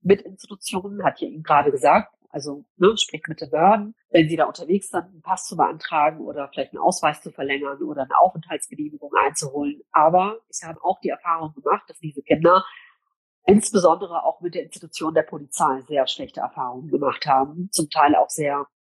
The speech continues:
traumatisierende Erfahrungen gemacht haben. Und wenn ich das alles zusammennehme und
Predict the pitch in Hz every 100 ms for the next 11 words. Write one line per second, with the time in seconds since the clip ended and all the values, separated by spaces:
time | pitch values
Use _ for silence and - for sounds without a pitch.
0 | _ _ _ - 160 156 - 139 170 208
1 | 202 180 - 196 190 196 190 190 - 196
2 | 190 202 233 _ _ - - - - _
3 | 175 180 180 _ _ _ - 180 202 -
4 | 196 - 190 208 - 185 165 165 202 170
5 | 147 139 151 147 - 160 160